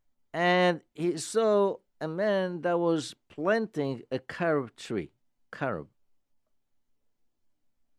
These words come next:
So he says to him, "Hey, wait a minute. How long does it take for this thing here,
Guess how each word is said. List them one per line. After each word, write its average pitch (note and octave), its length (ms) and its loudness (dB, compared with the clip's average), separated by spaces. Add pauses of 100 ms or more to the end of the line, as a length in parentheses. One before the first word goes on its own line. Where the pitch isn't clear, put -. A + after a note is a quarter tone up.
(240)
So E2+ 80 -12
he F#2 60 -6
says A#2+ 260 -4
to A2+ 100 -4
him, C3+ 260 -2 (460)
"Hey, - 280 -8
wait D#3+ 180 -4
a - 20 -4
minute. G#2 240 -8 (1120)
How - 140 -4
long G#3 200 4
does D#3 200 2
it C#3+ 180 -4
take D3 180 0
for A#2+ 120 -4
this G#2+ 240 -6
thing A#2 240 -4
here, G2 400 -6